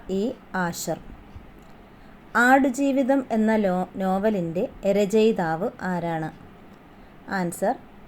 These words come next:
ബെന്യാമിൻ. അടുത്ത ക്വസ്റ്റ്യൻ, അവകാശികൾ എന്ന നോവലിൻ്റെ രചയിതാവ്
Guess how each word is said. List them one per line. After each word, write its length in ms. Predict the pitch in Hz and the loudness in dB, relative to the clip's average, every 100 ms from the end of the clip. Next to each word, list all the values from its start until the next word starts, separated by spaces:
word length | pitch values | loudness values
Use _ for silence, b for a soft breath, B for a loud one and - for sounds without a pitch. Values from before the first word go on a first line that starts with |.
| - | -10
ബെന്യാമിൻ. 680 | 190 196 190 190 180 175 160 160 - - - - - - - - - - - - | -2 0 2 2 0 -2 -4 -10 -20 -20 -20 -20 -20 -20 -20 -20 -20 -20 -18 -8
അടുത്ത 220 | 226 214 | -6 -2
ക്വസ്റ്റ്യൻ, 400 | 196 170 - 160 254 - B B - | -2 -4 -6 -6 -6 -10 B B 0
അവകാശികൾ 760 | 226 233 269 285 285 294 269 285 - | 2 2 2 2 2 0 0 0 -2
എന്ന 240 | 214 214 | -2 2
നോവലിൻ്റെ 680 | 220 196 196 208 208 170 170 254 - - 190 196 | 2 0 0 0 0 0 0 -2 -6 -4 -2 2
രചയിതാവ് 760 | 208 185 240 247 233 175 170 | 2 6 6 6 2 0 -4